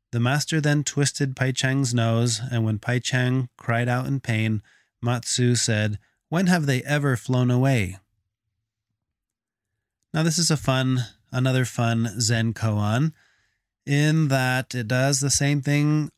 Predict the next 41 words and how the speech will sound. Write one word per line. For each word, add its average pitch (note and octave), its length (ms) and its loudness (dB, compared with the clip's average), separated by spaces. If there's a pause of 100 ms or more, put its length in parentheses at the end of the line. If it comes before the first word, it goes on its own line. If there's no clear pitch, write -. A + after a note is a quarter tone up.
most E3 380 0
Zen G#2+ 300 0
koans A2+ 440 0
do. A2 220 0
It G#2+ 140 -4
presents C3+ 420 0
you C#3+ 60 2
with C#3+ 100 4
a C#3 80 2
little C#3 200 2
story B2+ 460 0
and A#2+ 140 -2
kinda B2+ 240 0
leaves A#2+ 260 0
you B2+ 260 2 (120)
thinking, C3 400 0
like, G2+ 220 0 (160)
"Huh, D#3 300 2 (340)
wha-, A#2+ 260 2
what B2+ 220 2
is C3+ 100 0
that C3+ 220 0
all G#2+ 160 -2
about?" F#2 320 -4 (840)
So D#3+ 120 -2
I - 20 2
wanted F3 280 2
to F#3 40 -2
share D#3 280 0
some C3 260 0
of C3 120 0
the B2 120 -2
thoughts G#2+ 480 -2
that G#2 160 -8
were G#2 100 -2
shared G#2+ 520 0 (380)
in G2+ 140 -6
our G2 120 -4
Patreon C3+ 540 -2
community. G2+ 600 -2 (640)
And B2 560 0